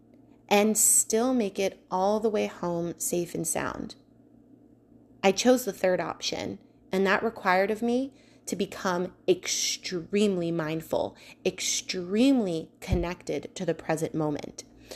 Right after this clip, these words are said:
which meant disconnecting from the impact that the phone call had on me just moments before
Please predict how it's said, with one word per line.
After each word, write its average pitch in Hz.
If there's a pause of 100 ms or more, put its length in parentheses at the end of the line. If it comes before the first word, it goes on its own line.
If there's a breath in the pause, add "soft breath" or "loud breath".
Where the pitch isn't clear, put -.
(140 loud breath)
which 190
meant 190 (380)
disconnecting - (420 loud breath)
from 208
the 190
impact 202
that 170
the 180
phone 196
call 185
had 175 (100)
on 190
me 190 (680)
just -
moments 165
before -